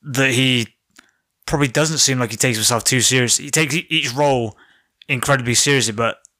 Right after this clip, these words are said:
every interview of him, it seems like chilled out guy who could have a laugh about it. By contrast, Affleck seems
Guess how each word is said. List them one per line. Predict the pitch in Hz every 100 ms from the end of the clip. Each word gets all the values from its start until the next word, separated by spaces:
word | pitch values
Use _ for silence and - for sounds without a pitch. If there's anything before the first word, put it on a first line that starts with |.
| _
every | 156 139 147
interview | 123 117 113
of |
him, | 107 113
it |
seems | - 127 120 120
like | 113 - - - _
chilled | - 135 123
out | 113
guy | 110 117 113
who |
could | 113
have | 117
a | 110
laugh | 123 120 110
about | - 50
it. | - - - - _ _ _ _ _ -
By | 131
contrast, | 143 139 135 123 143
Affleck | 131 - 117 -
seems | 127 117